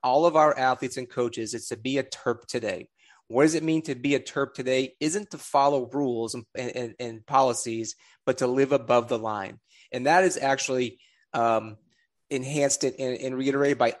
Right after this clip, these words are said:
all of our coaches, and our strength coach is a huge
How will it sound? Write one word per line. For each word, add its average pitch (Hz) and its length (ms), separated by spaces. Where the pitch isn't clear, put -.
all 127 180
of 156 100
our 165 120
coaches, 170 640
and 135 100
our 127 140
strength 156 540
coach 147 200
is 135 100
a 127 60
huge 160 880